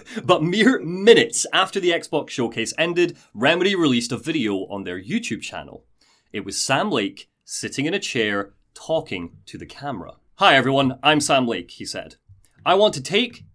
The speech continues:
time to talk to all Alan Wake fans. As you might have already seen from the Xbox reveal event, we are working on something new and something big, which of course means that the next big game from Remedy will not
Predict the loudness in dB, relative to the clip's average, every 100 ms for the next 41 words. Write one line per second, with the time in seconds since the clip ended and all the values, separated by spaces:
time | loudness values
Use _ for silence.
0 | -12 -4 -4 -4 -10 -14 -10 -8 -6 -6
1 | -2 0 0 -2 -4 -6 -10 -12 -6 -4
2 | -4 -10 -12 -14 -14 _ -20 -8 -4 2
3 | 4 4 4 2 0 -4 -2 -2 -2 -2
4 | -2 -2 -2 -2 -2 0 0 0 0 2
5 | 0 0 -4 -2 -2 0 0 2 4 4
6 | 2 -4 -2 -2 -2 -2 -2 -4 -4 -4
7 | -6 -4 -4 -4 -4 -2 -4 -4 -8 _
8 | -8 -4 2 2 0 -2 -2 0 0 0
9 | 0 -2 0 0 0 -2 0 0 0 -2